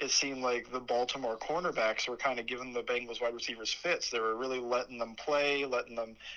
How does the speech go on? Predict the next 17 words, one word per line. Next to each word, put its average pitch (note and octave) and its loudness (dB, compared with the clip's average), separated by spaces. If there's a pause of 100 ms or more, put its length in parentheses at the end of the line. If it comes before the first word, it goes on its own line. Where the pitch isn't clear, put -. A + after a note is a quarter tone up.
(200)
grab C3 8
and - -2
push C#3 4
and A#2+ 0
hold B2+ 0
on, A#2+ 4
and, G#2 -8 (340)
and D3 2
that F3 8
went C3+ 2
both B2 2
ways. B2 2
They A#2+ 0
were A2+ -4
calling B2 2
it G#2+ -2
very A2+ -2